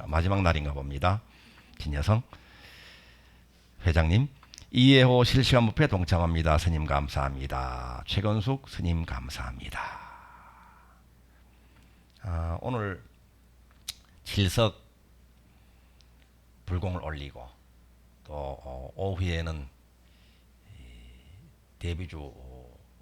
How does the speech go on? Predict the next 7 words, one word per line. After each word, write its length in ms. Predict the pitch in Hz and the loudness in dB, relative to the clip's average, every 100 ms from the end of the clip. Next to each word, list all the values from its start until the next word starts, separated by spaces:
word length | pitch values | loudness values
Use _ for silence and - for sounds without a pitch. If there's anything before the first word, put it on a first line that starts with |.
| - - | -20 -12
가행정진도 800 | 85 82 104 85 73 69 67 - | -4 -2 -2 -6 -10 -12 -16 -18
하시고 420 | - - - - - _ _ _ _ _ _ _ - | -16 -16 -18 -20 -20 _ _ _ _ _ _ _ -12
저녁에 340 | 80 85 80 | -6 -4 -4
이렇게, 460 | 71 69 - 67 65 _ _ _ _ _ | -6 -8 -10 -10 -12 _ _ _ _ _
아, 480 | - - - - - - - - _ _ _ 233 _ _ _ - | -20 -20 -20 -20 -20 -20 -20 -20 _ _ _ -20 _ _ _ -14
대비주 240 | 78 78 | -12 -12
수행법회까지 1600 | - 78 69 69 - 67 64 _ _ _ _ - - - 71 95 | -14 -16 -16 -18 -20 -20 -20 _ _ _ _ -18 -14 -12 -10 -12